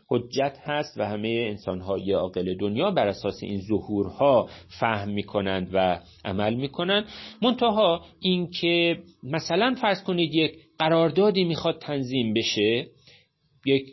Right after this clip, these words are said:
معاهده بین المللیه که می‌خواد اتفاق بیفته که بسیاری از مسائل سیاسی اقتصادی یک کشور رو می‌خواد تحت شعاع قرار بده، در این جور موارد،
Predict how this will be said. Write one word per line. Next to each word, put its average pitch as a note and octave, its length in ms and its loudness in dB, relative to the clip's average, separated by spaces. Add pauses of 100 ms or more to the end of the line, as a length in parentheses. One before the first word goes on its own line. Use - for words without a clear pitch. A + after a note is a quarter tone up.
معاهده D#3 720 2
بین D#3 240 2
المللیه D3+ 720 4
که E3+ 180 -2
می‌خواد D3+ 420 -4
اتفاق D3 460 -2
بیفته D#3+ 360 0
که D#3+ 300 0 (240)
بسیاری E3+ 500 2
از D3 280 0 (160)
مسائل E3 880 2 (240)
سیاسی F3 360 4
اقتصادی D#3 520 -2
یک E3 180 2
کشور E3 440 0
رو D#3+ 360 4 (260)
می‌خواد C#3+ 320 2 (500)
تحت C#3 240 0
شعاع D#3+ 360 2
قرار C#3 540 4
بده، B2+ 420 4 (960)
در D#3+ 240 0
این C#4 240 2
جور F#3+ 180 2
موارد، C3+ 840 2